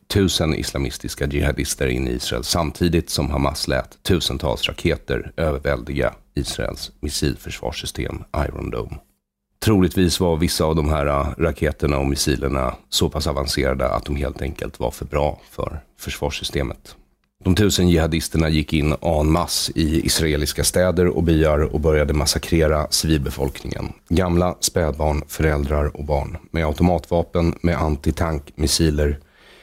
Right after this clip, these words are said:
med granater och explosioner. Islamister tog sig till ett ungdomsrave i öknen där tretusen obeväpnade ungdomar festade. De sköt urskillningslöst ner alla de kom åt.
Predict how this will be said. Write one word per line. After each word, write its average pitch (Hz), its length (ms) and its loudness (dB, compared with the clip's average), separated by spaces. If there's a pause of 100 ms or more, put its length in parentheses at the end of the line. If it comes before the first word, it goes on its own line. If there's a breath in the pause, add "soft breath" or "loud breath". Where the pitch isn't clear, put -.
(140 loud breath)
med 76 520 4 (100)
granater 78 880 2
och - 220 -4
explosioner. - 680 -6 (160)
Islamister 80 560 2
tog 73 240 2
sig 78 160 2
till 80 120 -2
ett 76 120 4
ungdomsrave 76 800 4
i 76 300 4
öknen 90 560 2
där 76 200 2
tretusen 78 760 2
obeväpnade 73 760 0
ungdomar 73 580 -2
festade. - 520 -6 (220)
De 80 140 2
sköt 78 380 0
urskillningslöst 76 880 2
ner 76 340 0
alla 73 540 -2
de 71 200 -2
kom 69 200 -2
åt. - 300 -12